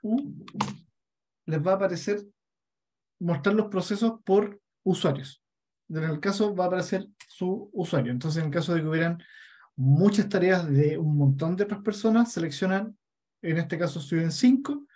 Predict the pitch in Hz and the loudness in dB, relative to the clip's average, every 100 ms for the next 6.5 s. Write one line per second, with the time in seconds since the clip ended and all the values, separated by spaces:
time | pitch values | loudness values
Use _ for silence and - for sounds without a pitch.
0 | _ _ - 135 139 139 160 170 139 143 | _ _ 2 6 8 6 0 -4 -4 0
1 | 143 139 117 165 - 240 233 240 233 185 | 0 0 -2 -6 -2 2 4 4 2 0
2 | 147 143 135 131 135 143 - 156 160 - | -4 -4 -4 -4 -4 -4 -4 -6 -6 -14
3 | - _ - 143 208 170 165 147 139 202 | -20 _ -12 -8 -6 -4 0 0 2 2
4 | 226 214 202 214 208 196 196 185 202 208 | 2 0 0 -4 -8 -8 -4 -2 -2 -2
5 | 202 208 202 196 202 196 190 190 185 180 | -4 -2 0 0 0 -2 -2 -2 -4 -6
6 | 170 165 - 139 | -8 -10 -6 -4